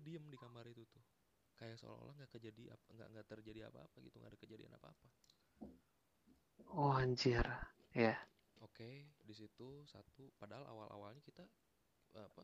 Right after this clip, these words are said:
Speaker 1: kayak friendly aja gitu. Kita kayak ngobrol-ngobrol biasa gitu kan.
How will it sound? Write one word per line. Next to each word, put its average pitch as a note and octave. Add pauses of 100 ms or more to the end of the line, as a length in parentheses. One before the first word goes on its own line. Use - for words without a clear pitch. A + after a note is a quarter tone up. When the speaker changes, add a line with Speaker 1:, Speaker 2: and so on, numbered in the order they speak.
Speaker 1:
kayak -
friendly A2
aja E3+
gitu. A#2+
Kita -
kayak C3
ngobrol-ngobrol A2
biasa G2+ (180)
gitu A2+ (100)
kan. A#2+